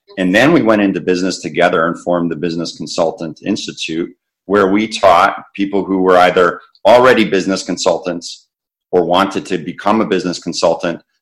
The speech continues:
and figure out how to do that, how to do that from those variables that you just talked about, high integrity, lead with your heart, um, you know, e-, essentially make sure that you are delivering results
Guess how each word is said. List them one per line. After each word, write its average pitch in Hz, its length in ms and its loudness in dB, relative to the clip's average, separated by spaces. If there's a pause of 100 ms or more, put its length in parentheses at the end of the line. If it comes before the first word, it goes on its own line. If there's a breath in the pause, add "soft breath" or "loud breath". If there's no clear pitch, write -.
(100)
and 82 120 -8
figure 90 300 -2
out 85 200 4
how 95 160 2
to 85 160 -2
do 117 180 -2
that, 90 280 4 (340 loud breath)
how 127 220 6
to 151 140 4
do 110 160 0
that 98 280 4 (100)
from 95 520 2 (340)
those 113 340 4
variables 104 520 4
that 90 180 0
you 95 80 -4
just 87 240 -6
talked 85 280 -2
about, 76 300 -2 (260)
high 104 280 2
integrity, 95 640 0
lead 90 320 -4
with 95 220 -4
your 90 240 -2
heart, 87 320 4 (400)
um, 87 300 -2
you 87 100 -4
know, 82 80 -12 (180)
e-, 95 320 -12
essentially 185 560 0 (440)
make 120 240 2
sure 139 300 4
that 107 280 2
you 107 300 2
are 107 220 4 (640)
delivering 135 500 4
results 104 640 4